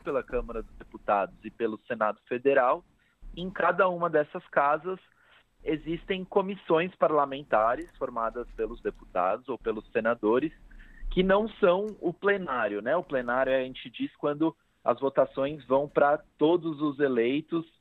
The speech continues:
é, no, nas salas principais das casas. As comissões, elas debatem,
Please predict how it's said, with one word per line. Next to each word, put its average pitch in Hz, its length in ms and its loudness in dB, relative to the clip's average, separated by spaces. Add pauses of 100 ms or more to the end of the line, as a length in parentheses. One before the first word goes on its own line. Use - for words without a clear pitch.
(640)
é, 107 540 6 (260)
no, 127 460 -2
nas 123 260 -2
salas 131 340 2
principais 123 920 -2 (360)
das 127 240 0
casas. 92 560 -2
As 95 140 -12
comissões, 123 540 -8
elas 135 280 4
debatem, 135 600 0